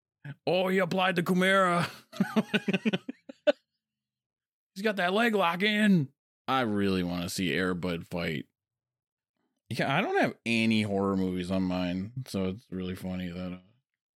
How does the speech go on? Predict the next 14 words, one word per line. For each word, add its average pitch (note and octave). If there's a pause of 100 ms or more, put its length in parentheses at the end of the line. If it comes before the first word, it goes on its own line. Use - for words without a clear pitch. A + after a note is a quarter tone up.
(480)
they're G#2
your, G2+
they're C#3
your D3
comfort C3
movies. G2
I A2
watch C3
those A#2+ (320)
to -
get G#2+
a -
little A2+
spooked. D3+